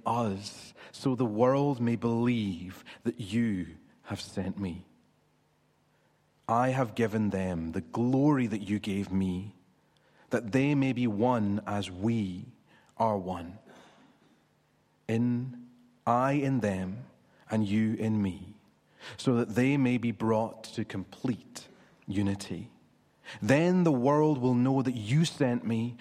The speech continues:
and have loved them even as you have loved me. Father, I want those you have given me to be with me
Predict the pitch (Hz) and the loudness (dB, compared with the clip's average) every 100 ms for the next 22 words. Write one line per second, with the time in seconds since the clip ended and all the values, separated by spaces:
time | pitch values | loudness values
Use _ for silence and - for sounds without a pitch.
0 | - - 123 123 120 135 147 139 113 131 | -8 0 2 2 2 4 4 2 0 0
1 | 123 131 - 143 147 135 143 - 107 107 | 2 -2 -2 0 0 2 -2 -2 -4 -4
2 | - - - 107 117 120 127 117 110 107 | -6 -18 -14 -4 0 2 0 0 -4 -2
3 | 104 101 98 101 - - - _ _ _ | 0 2 0 -4 -14 -18 -20 _ _ _
4 | _ _ - 92 90 87 110 - _ _ | _ _ -8 -6 -6 -8 -14 -20 _ _
5 | _ _ _ _ _ _ _ _ _ _ | _ _ _ _ _ _ _ _ _ _
6 | - 113 104 87 87 - - _ _ _ | -2 0 0 -2 -10 -14 -18 _ _ _
7 | _ _ - - 120 135 139 139 139 101 | _ _ -16 -4 2 2 4 2 2 0
8 | 123 123 120 107 107 92 101 117 110 95 | 2 2 0 0 -2 -2 0 0 2 0
9 | 92 85 101 123 - _ _ - 110 110 | 0 -2 -6 -12 -20 _ _ -4 0 0
10 | 107 127 139 - 107 95 90 | 2 0 -2 -4 -2 -2 -4